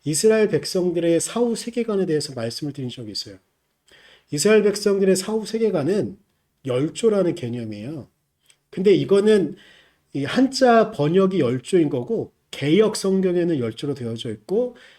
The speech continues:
개역 개정부터는 조상이라고 표현되어져 있고 새 번역에는 뭐 조상 이렇게 표현되어져 있어요. 이게 뭐냐면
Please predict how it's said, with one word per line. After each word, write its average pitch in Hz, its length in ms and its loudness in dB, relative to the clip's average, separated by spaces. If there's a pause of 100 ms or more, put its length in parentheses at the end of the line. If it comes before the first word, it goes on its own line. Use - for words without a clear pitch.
(120)
개역 170 400 0
개정부터는 147 720 -4
조상이라고 143 760 -4
표현되어져 165 640 -8
있고 226 420 -4 (280)
새 - 180 -4
번역에는 170 840 2
뭐 120 220 -8
조상 135 560 -4
이렇게 139 300 -12
표현되어져 170 380 -8
있어요. 117 160 -10
이게 170 120 -6
뭐냐면 143 540 -4